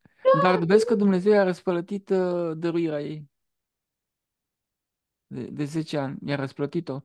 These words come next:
Speaker 2: Deci asta înseamnă că nicio dăruire nu rămâne nerăsplătită.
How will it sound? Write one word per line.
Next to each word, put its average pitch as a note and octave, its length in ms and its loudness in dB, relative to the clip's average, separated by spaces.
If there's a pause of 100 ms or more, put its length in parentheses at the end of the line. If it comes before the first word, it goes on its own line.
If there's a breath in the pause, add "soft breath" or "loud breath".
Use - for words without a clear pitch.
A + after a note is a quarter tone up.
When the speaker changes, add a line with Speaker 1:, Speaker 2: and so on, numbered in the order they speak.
(240 loud breath)
Speaker 2:
Deci D#3 140 -2
asta E3+ 200 0
înseamnă F3 360 0
că - 320 -2
nicio F3+ 300 2
dăruire F#3+ 580 2
nu F#3+ 120 2
rămâne F#3+ 320 0
nerăsplătită. G3+ 720 -4